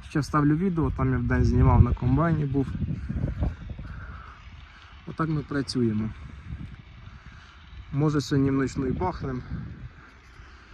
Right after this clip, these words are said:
Дай Боже, щоб нічого не ламалось, бо це така техніка, що йолки-палки. <laughs> Як казав один дід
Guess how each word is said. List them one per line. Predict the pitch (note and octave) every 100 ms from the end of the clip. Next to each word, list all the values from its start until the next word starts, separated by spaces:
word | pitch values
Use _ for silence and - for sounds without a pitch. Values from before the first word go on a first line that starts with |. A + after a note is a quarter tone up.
| - -
Дай | C3 C3+ C3
Боже, | B2+ B2 A#2+
щоб | A#2
нічого | B2+ A#2+ B2+ B2
не |
ламалось, | B2 B2 C3+ C3+ A#2 - - -
бо | A#2+
це | -
така | C3 A#2+ A#2+
техніка, | - C#3+ C3+ C3+ - B2
що | - A#2+ A2+ - - - - - -
йолки-палки. | D3 E3+ E3 E3 - D3+ C3+ A#2+ D3+ - G#3+
<laughs> | - G3 - - - - - - - - -
Як | D#3
казав | - D#3 D3+ D#3
один | C#3+ C#3 D3 D3
дід | E3+ G3 D#3